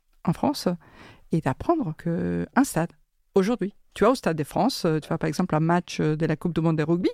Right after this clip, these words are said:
et bah, le stade, il est opéré cent pour cent en groupe électrogène diesel. Un jour d'opération de Stade de France, c'est dix mille litres de diesel. Voilà, ça fait un paquet de litres de diesel. À Londres, pour les Jeux de Londres, c'était quatre millions de litres de diesel qui ont servi à la génération d'électricité.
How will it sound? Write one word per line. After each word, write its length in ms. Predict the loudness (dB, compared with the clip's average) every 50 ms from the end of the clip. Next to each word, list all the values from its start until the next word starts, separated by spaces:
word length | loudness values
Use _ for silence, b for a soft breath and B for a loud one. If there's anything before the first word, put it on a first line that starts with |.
| -2 -2
et 80 | -2 0
bah, 340 | 0 0 0 0 -2 -2 -2 -2
le 80 | -2
stade, 200 | -2 0 0 0
il 80 | 2 2
est 40 | 2
opéré 300 | 2 2 0 0 -2 -2
cent 200 | -2 0 -2 0
pour 120 | 0 -2
cent 140 | -2 0 0
en 60 | 0
groupe 160 | 0 -2 -2
électrogène 460 | -2 -4 -4 -2 -2 -2 0 0 0 0
diesel. 340 | -2 -2 -4 -6 -6 -8 -10 _ _ _ _ _ _ -2 2
Un 100 | 4 4
jour 160 | 4 4 2
d'opération 400 | 2 0 0 -2 -2 0 0 0
de 80 | 0 0
Stade 200 | 2 0 0 2
de 80 | 0
France, 300 | -2 0 0 0 0 0 -2
c'est 140 | -4 -4 -2
dix 140 | 0 0 2
mille 160 | 2 4 2
litres 280 | 0 -2 -2 -2 -4 -2
de 80 | -2
diesel. 320 | -2 -2 -4 -4 -6 -6 -6 -4 -2
Voilà, 140 | -2 -2 -4 -8 -12
ça 160 | -10 -6 -6
fait 160 | -6 -6 -6 -4 -2
un 80 | -2 0
paquet 440 | 2 0 0 2 2 2 2 0 -4 -12 _ _ -10
de 160 | -4 -2 0
litres 320 | 2 2 0 0 -2 -2
de 80 | -2 -2
diesel. 320 | -2 -2 -2 -2 -2 -2 -4 -8 B B B B B B B B B
À 120 | 0 2
Londres, 520 | 2 4 4 4 4 4 2 0 -2 -8 -10 -8 -4
pour 120 | -2 0
les 120 | 0 0
Jeux 140 | 0 0 0
de 60 | 0
Londres, 400 | 2 2 2 2 2 0 -2 -4 -6 _ _ _
c'était 240 | -14 -10 -6 -6 -6
quatre 360 | -6 _ -6 -6 -4 -2 0
millions 500 | 2 2 2 2 0 0 2 2 2 0
de 140 | -2 -2 -4
litres 480 | -4 -2 -2 -2 -2 -4 -4 -6 -4 -4
de 80 | -4
diesel 640 | -2 -2 -4 -2 0 0 0 2 0 0 -4 -6 -8 -12 _ _
qui 80 | -2 -2
ont 180 | 0 0 -2 -4
servi 500 | -4 -2 0 0 0 0 -4 -6 -8 -10 _ _ _ _ _ 0
à 80 | 0 2
la 80 | 2
génération 400 | 2 0 -2 -2 -2 -4 -2 -2
d'électricité. 680 | -2 -2 -4 -6 -6 -6 -6 -6 -6 -8 -8 -8 -8